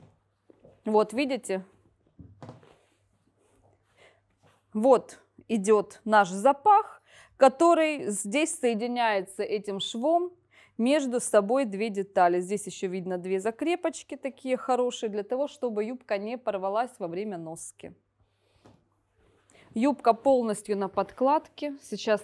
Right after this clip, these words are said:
я выверну просто на стор-, где у нас подкладочка.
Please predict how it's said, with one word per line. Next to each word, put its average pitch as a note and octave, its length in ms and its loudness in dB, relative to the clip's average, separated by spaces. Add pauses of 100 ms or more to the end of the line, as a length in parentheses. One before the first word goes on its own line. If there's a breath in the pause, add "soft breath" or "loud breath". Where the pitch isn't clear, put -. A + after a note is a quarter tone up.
я G3+ 100 0
выверну F#3+ 360 -4
просто A#3+ 440 -4
на A3 280 -2 (300 soft breath)
стор-, - 520 -2
где F#3+ 400 -6 (160)
у F#3+ 60 -8
нас G3 180 -4 (100)
подкладочка. F3+ 920 -6